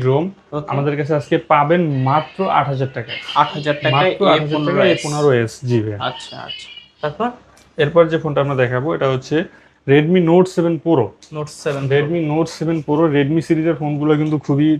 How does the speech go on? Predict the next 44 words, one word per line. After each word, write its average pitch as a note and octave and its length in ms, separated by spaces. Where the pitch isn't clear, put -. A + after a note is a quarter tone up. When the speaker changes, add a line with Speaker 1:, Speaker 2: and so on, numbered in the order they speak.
Speaker 1:
চাহিদা C#3 340
সম্পন্ন C#3 300
ফোন। C#3 180
Speaker 2:
ওকে। D3+ 160
Speaker 1:
চার C3+ 140
হাজার C#3 200
এমএএইচ C#3+ 220
এর C3 80
ব্যাটারি, D3 300
আটচল্লিশ C#3+ 380
মেগাপিক্সেলের C#3 600
ক্যামেরা, D3 300
Speaker 2:
আচ্ছা। - 160
Speaker 1:
Snapdragon C#3 500
প্রসেসর D3 360
রয়েছে, C#3 280
গেম C#3 220
টেম C#3 140
করা C#3 220
যায় C#3+ 220
ফোনগুলো C3 380
দিয়ে। D#3 120
অনায়াসে। C3 420
এই E3 80
ফোনের E3 240
প্রাইস E3+ 160
থাকবে E3 220
আমাদের D3+ 260
কাছে C#3 140
আজকে E3 200
মাত্র C3 240
আট B2+ 120
হাজার D#3 220
পাঁচশো C#3 240
টাকা। A#2 200
Speaker 2:
আট D3+ 160
হাজার D#3 280
পাঁচশো C#3+ 260
Speaker 1:
মাত্র C3 200
Speaker 2:
টাকা। F3 140
Speaker 1:
আট C3+ 140
হাজার D#3+ 220
পাঁচশো C#3+ 280
টাকা, A#2+ 120